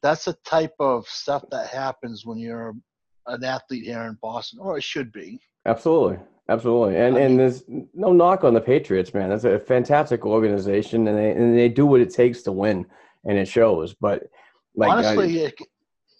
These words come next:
Speaker 1: it gets kinda boring sometimes. You just,
Speaker 2: <laughs>
Speaker 1: you just, it, it's funny because I used to watch them years ago when they were perennial losers. They
Speaker 2: Yep.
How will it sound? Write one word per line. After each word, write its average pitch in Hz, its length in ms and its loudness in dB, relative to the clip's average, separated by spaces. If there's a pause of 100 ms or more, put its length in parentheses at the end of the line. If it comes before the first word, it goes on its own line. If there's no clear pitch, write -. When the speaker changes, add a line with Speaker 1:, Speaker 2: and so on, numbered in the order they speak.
(220)
Speaker 1:
it 160 160 -8
gets 147 240 -8
kinda 226 240 -2
boring 139 440 0
sometimes. 123 600 -6
You 131 60 0 (360)
just, - 220 -4 (400)
Speaker 2:
<laughs> - 380 -20
Speaker 1:
you 151 80 -10
just, - 280 0 (640)
it, 160 180 0
it's 156 220 -4
funny 208 400 -2
because 139 480 -4
I 143 80 2
used 170 160 -2
to 170 80 0
watch 151 320 0
them 131 160 -6
years 151 240 -4
ago 123 240 -4
when 113 160 -8
they 113 140 -10
were 101 200 -12 (540)
perennial 147 680 -2
losers. 123 580 -4
They 95 120 -2
Speaker 2:
Yep. 120 240 2